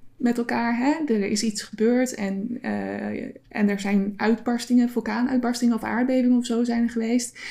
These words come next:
Maar goed, dus je moet iedereen weer een soort van bij elkaar krijgen om dan dus die ontdekkingsreiziger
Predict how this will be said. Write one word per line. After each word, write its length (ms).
Maar 100
goed, 140
dus 180
je 80
moet 160
iedereen 520
weer 240
een 60
soort 220
van 180
bij 160
elkaar 440
krijgen 560
om 240
dan 220
dus 320
die 160
ontdekkingsreiziger 1120